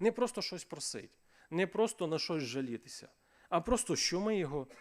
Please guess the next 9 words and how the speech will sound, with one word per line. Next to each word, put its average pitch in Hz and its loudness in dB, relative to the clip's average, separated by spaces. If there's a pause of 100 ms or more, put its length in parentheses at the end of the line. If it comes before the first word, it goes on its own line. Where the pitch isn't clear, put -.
любимо, 120 -2 (340)
що - -2
ми 208 8
любимо 170 6
Його 143 4
волю 170 4 (220)
більше, 165 -2
як 123 -2
свою, 110 -4